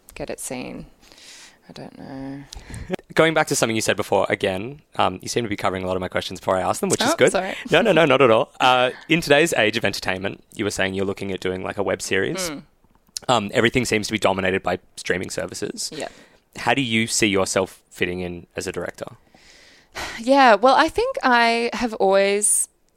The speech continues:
Speaker 1: again, like, what I've really realized and, is that everything is about audience, and you wanna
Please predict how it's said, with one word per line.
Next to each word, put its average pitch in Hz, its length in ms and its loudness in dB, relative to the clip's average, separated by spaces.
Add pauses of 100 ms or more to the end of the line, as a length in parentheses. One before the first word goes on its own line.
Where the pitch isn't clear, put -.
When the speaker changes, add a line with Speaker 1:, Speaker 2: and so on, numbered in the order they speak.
Speaker 1:
again, 226 300 4
like, 226 240 -2
what 214 220 2
I've 226 200 2
really 185 240 4
realized 151 560 2
and, 165 240 -14 (600)
is 180 320 2
that 160 340 2 (560)
everything 208 420 0
is 214 120 -8
about 160 360 0
audience, 147 680 -4
and 180 180 -8
you 175 100 -12
wanna 165 420 -4